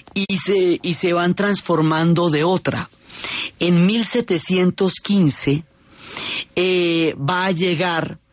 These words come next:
procedente de Irlanda un personaje que se llama Ricardo O'Farrell, y O'Farrell llega como traficante de esclavos.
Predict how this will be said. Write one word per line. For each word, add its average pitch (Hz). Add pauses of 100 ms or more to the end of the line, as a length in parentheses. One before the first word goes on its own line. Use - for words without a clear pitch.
(920)
procedente 202
de 175
Irlanda 160 (800)
un 185
personaje 180
que 180
se -
llama 165
Ricardo 160
O'Farrell, 135 (1120)
y 202
O'Farrell 170 (220)
llega 190
como 180 (140)
traficante 208
de 175
esclavos. -